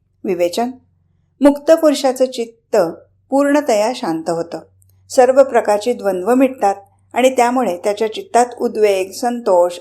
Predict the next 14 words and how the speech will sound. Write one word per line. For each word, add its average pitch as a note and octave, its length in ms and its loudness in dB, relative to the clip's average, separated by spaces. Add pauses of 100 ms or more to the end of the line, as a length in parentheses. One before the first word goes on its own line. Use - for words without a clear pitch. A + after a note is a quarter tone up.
आशा, G3+ 520 -6
शंका A3+ 520 -4 (360)
यापैकी A3+ 460 2
कशालाही A3+ 580 0
जागा F#3+ 300 2
नसते. E3 500 -10 (520)
त्याची C4+ 260 4
सर्व C#4+ 380 2
कर्म G#3+ 400 0
विवेकपूर्ण A#3+ 840 0 (340)
आणि C4 200 2
स्वाभाविकपणे A3+ 840 -2
होणारी F3 420 -6
असतात. F3 300 -8